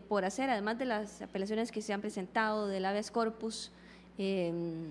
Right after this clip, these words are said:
de parte de, de, de ustedes que han apoyado a don Orlando?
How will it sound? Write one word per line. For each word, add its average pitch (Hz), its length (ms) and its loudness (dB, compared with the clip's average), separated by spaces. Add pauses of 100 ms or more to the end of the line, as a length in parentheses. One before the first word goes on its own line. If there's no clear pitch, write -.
(260)
de 202 240 0
parte 226 360 6
de, 175 260 2
de, 190 160 4
de 185 100 4
ustedes 233 400 2
que 240 60 2
han 226 80 4
apoyado 220 560 6 (120)
a - 60 -4
don 185 160 2
Orlando? 277 420 4